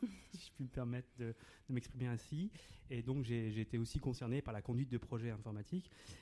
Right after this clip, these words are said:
et avec une spécialité côté donc juridique sur la conformité des, des, de la publicité numérique,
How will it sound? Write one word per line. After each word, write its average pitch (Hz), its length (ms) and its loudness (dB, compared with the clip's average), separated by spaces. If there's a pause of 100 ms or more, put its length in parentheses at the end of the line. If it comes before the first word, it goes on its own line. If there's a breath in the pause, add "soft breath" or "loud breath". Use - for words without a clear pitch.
(140 loud breath)
et 151 540 6
avec 131 180 4
une 143 80 8
spécialité 147 760 2 (240)
côté 120 360 2
donc 113 200 0
juridique 113 460 0
sur 135 180 -4
la 107 140 -2
conformité 127 720 0
des, 107 480 -2
des, 107 140 -6
de 117 220 -8
la 107 60 2
publicité 127 300 2
numérique, 135 360 2